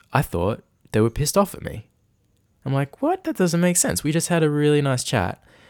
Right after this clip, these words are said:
and now they're pissed off at me? Oh my God." And so, you know, my reaction's going on inside me. It's, of course, not pleasant. And so, I mean, I could choose not to write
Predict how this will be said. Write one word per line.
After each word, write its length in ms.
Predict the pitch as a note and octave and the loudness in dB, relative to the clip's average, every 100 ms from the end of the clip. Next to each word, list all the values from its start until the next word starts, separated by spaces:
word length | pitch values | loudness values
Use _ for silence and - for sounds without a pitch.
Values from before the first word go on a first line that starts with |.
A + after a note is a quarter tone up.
| _ _ _ - | _ _ _ -4
and 800 | B2 A#2+ A#2+ A#2 A#2 A2+ A2+ - - - | 0 2 4 4 2 2 0 -4 -10 -6
now 320 | A#2+ B2+ C#3 | 0 2 4
they're 180 | D3+ C#3 _ - | 2 -2 _ -6
pissed 280 | C3+ - F#2+ | -4 -4 -6
off 160 | G#2+ | -6
at 80 | E3+ | -6
me? 340 | A3+ C#4+ C#4 _ C4 | -6 -6 -10 _ -6
Oh 60 | |
my 140 | G#3 - | -4 -4
God." 420 | - G3+ - - _ - - - - | -4 -6 -6 -20 _ -20 -20 -20 -6
And 220 | A#2+ A2 | -4 -2
so, 160 | - B2+ | 2 4
you 240 | A#2 A2 A2+ | 4 4 4
know, 140 | G2+ | 4
my 200 | G#2+ G#2 | 4 4
reaction's 500 | G#2 G2+ - A2 G2 | 4 0 -2 -6 -4
going 240 | G2+ F#2+ | -2 -2
on 100 | F#2+ | -4
inside 400 | F#2+ F2+ A#2 G#2+ | -6 0 4 4
me. 300 | G#2 G2+ G2+ - | 2 0 -2 -6
It's, 320 | - - - - - | -8 -6 -8 -14 -8
of 260 | - A2 - | -8 -8 -8
course, 300 | G#2 F#2+ - | -6 -4 -4
not 180 | G2+ - | -6 -2
pleasant. 380 | A#2 A2 G#2 - _ - - - - - _ _ _ _ _ _ _ _ _ _ _ _ B2 | 0 2 0 -4 _ -20 -20 -20 -20 -20 _ _ _ _ _ _ _ _ _ _ _ _ 2
And 320 | B2 A#2+ - | 4 4 4
so, 380 | - B2+ A#2+ G2 - | 6 8 8 4 -2
I 40 | A#2+ | 4
mean, 180 | C3 A#2+ | 6 6
I 100 | C3 | 2
could 140 | B2+ | 2
choose 220 | - B2+ | 2 4
not 140 | A#2 - | 4 2
to 100 | A2 | 4
write 240 | G#2 - | 4 2